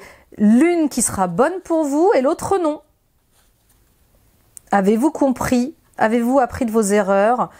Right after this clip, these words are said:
Et est-ce que vous vous écoutez sincèrement ? Donc, euh, faites un choix de cœur, faites un choix, euh, intelligent mais émotionnellement. On y va avec,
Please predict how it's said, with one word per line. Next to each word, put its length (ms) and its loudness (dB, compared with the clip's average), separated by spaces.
Et 240 0
est-ce 160 -2
que 100 -2
vous 180 0
vous 260 0
écoutez 420 -2
sincèrement ? 680 -4
Donc, 260 -4
euh, 140 2
faites 320 -2
un 140 0
choix 640 -2
de 140 2
cœur, 500 -2
faites 220 -4
un 120 0
choix, 540 -2
euh, 180 -2
intelligent 680 0
mais 180 0
émotionnellement. 800 0
On 80 -4
y 140 0
va 120 0
avec, 280 -2